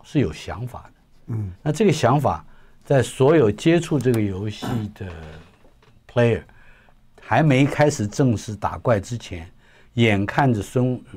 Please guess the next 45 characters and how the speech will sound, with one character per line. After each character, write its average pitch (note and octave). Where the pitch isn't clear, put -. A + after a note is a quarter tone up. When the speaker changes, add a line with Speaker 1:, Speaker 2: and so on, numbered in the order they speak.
Speaker 1:
不 A#2
能 A2
说 G#2
是 F#2+
孙 A2
悟 -
空 G#2
啊， F#2+
就 G#2+
是， G2+
呃， G2
那 G#2+
个 G#2
大 G#2+
圣 A#2
啊， -
就 A2
是， A2
就 A#2
是 G2
《西 -
游 B2
记》 A#2+
里 F2
面 G2
的 F#2
主 D#2+
角 D#2+
儿， E2+
Speaker 2:
嗯。 -
Speaker 1:
呃， G#2+
眼 G#2+
看 C3
着 A#2+
他 A2
在 A2
巨 B2
灵 G#2
神 F#2+
跟 G#2
敖 G2
天 A#2
犬 F2+
面 F#2+
前 E2